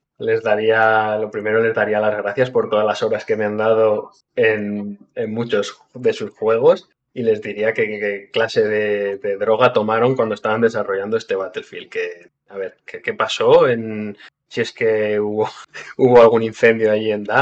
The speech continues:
dice, algún, al-, alguien les amenazó con una pistola. No sé, eh, de verdad que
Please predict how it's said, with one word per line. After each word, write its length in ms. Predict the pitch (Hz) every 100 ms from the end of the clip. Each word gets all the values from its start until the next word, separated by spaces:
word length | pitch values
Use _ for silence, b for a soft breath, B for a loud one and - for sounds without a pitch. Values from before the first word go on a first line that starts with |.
| 139
dice, 200 | 135 123
algún, 720 | 104 107 110 110 107 110 104 98
al-, 220 | 95 92 - - 82
alguien 260 | 107 117 110
les 160 | 107
amenazó 480 | 104 104 101 - 113
con 120 | 113
una 160 | 110 104
pistola. 520 | 104 - 120 135 147 B _ _ _ _ _
No 120 | 120
sé, 140 | 110 117
eh, 400 | 98 104 104 117 _
de 100 | 135
verdad 280 | 110 110 113
que 520 | 131 127 120 110